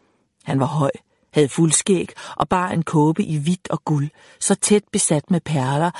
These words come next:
at den så ud til at kunne stå selv. Han trykkede sine håndflader mod hinanden og bukkede. "Hvad søger du her?" Hermiones stemme rungede ud over ørkenen. "Jeg søger oraklets visdom.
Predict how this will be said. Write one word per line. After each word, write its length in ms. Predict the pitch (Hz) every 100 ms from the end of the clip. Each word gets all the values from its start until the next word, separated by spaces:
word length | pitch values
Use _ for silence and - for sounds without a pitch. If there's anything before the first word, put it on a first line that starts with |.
| -
at 120 | - 147
den 140 | 147
så 120 | -
ud 160 | 139 147
til 140 | -
at 40 | 170
kunne 120 | 156
stå 340 | - 151 156
selv. 280 | - 139 185 - _ _ _ _ _ _ _
Han 140 | 127
trykkede 340 | 135 139 131 143
sine 220 | 135 135
håndflader 520 | 127 123 - 143 135
mod 180 | 135 123
hinanden 420 | 147 135 120 131
og 80 | 143
bukkede. 420 | - 117 - 135 - _ _ _ _ _ _ _ _ _ _ _ _ _ _ _
"Hvad 100 | 175
søger 300 | - 185 214
du 120 | 220
her?" 260 | 196 190 - _ _ _ _ _ _
Hermiones 520 | 147 135 127 127 143
stemme 380 | - - 131 135
rungede 560 | 147 139 131 139 147 -
ud 120 | 135
over 240 | 127 135
ørkenen. 480 | 95 120 - 143 147 - _ _ _ _ _ _ _ _ _ -
"Jeg 120 | 143
søger 280 | - 151 165
oraklets 680 | 160 139 139 165 156 139
visdom. 460 | 135 131 - 123